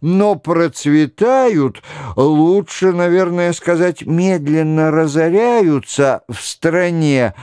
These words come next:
буквально единицы. Похожая на пойманную арканом и взнузданную лошадь или на затравленного зверя,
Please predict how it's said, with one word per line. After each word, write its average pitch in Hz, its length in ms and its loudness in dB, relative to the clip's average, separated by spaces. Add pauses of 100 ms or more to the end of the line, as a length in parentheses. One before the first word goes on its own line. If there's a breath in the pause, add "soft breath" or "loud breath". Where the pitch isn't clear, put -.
(140 loud breath)
буквально 170 1080 0
единицы. 185 1400 -2 (1000)
Похожая 160 880 0
на 139 220 0
пойманную 165 1200 0
арканом 131 1000 -2 (220)
и 165 160 2
взнузданную 139 1400 0
лошадь 151 720 -2 (260 loud breath)
или 208 300 2
на 202 180 0
затравленного 185 1000 0
зверя, 160 760 2